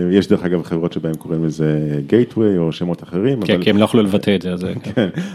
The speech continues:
Speaker 1: החלק שקולט את האיבנטים מהלקוחות, שבאמת אמרת שהלקוחות הם הכי רגישים, אה, לתקלות שם, אה, ואחר כך החלק של ה-Data Processing, אני מנחש,
Speaker 2: נכון.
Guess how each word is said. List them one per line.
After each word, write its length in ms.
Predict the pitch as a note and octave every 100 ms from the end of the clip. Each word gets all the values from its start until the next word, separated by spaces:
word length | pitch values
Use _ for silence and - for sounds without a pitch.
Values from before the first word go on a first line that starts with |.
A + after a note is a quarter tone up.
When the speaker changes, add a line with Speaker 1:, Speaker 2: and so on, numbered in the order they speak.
| D3+
Speaker 1:
החלק 360 | G3+ C3+ C#3
שקולט 440 | - G#2+ A2+ B2+ B2
את 100 | -
האיבנטים 440 | G2 F#2+ G#2 F#2
מהלקוחות, 560 | F2+ D#2+ F2+ - C3 -
שבאמת 400 | F#2 F2+ F#2 F2+
אמרת 320 | F2+ F2+ F2
שהלקוחות 640 | - E2+ D#2+ - - G2
הם 100 | E2+
הכי 180 | D#2+ -
רגישים, 560 | F2 D#2+ D2+ - F2+ E2+ - - _ -
אה, 60 | F2+ E2 D#2+
לתקלות 540 | E2 E2+ F#2 E2 G#2 A2
שם, 220 | D3 E3+ - - _ -
אה, 60 | G#2 G2 G2 F#2+
ואחר 240 | - C#3
כך 240 | C3 -
החלק 380 | - - G#2+ G2+
של 200 | - F#2
ה-Data 800 | F2+ F2+ F2 F2 D#2+ G#2 G2 -
Processing, 760 | C#3 C#3 C#3+ D3 D3 D3 -
אני 360 | A2+ A#2 A#2+ A#2
מנחש, 600 | A#2+ A#2+ - D#3 D#3 -
Speaker 2:
נכון. 240 | G#2+ -